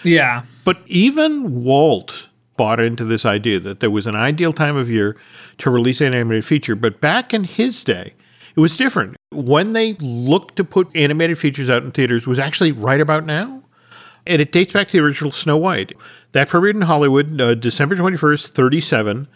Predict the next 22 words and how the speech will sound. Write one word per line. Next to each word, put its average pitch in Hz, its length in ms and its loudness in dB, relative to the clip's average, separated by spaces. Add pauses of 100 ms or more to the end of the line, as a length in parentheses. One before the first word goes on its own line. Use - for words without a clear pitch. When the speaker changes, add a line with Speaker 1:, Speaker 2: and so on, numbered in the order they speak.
(480)
Speaker 2:
The 127 100 2
following 208 680 0
month, 208 560 -4
uh, 127 320 -2
the 120 100 -4
movie 143 300 2
opens 143 240 0
at 139 100 0
Radio 127 320 0
City 127 520 0
in 131 200 -2
January 151 520 0
of 107 100 -6
thirty-eight. 110 440 0
And 131 160 -4
then 123 140 -2
finally, 165 800 -6 (540)
it 143 120 0
goes 143 300 2
into 135 220 0
general 151 500 0
release 170 640 -4